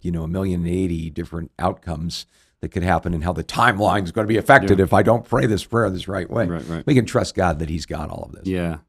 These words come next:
Speaker 1: Yeah.
Speaker 2: absolutely.
Speaker 1: Yeah.
Speaker 2: Absolutely. Kenny, great, great question. I hope that helps you out in your prayer life. Um, these things are,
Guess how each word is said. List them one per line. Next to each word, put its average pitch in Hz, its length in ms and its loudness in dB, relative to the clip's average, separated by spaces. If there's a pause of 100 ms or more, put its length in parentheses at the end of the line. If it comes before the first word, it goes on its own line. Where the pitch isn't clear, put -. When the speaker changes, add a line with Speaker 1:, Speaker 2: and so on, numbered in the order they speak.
(140)
Speaker 1:
Yeah. 85 60 -6
Speaker 2:
absolutely. 85 540 -10
Speaker 1:
Yeah. 104 200 -8 (720)
Speaker 2:
Absolutely. 101 500 0
Kenny, 113 260 2
great, 123 240 4 (160)
great 123 180 0
question. 110 320 0
I 98 40 2
hope 113 120 2
that 98 180 2
helps 101 240 -6
you 110 40 0
out 110 100 2
in 90 60 -2
your 90 100 -2
prayer 107 280 0
life. 104 460 0
Um, 90 340 -6 (300)
these 92 180 -12
things 90 240 -4
are, 87 120 -6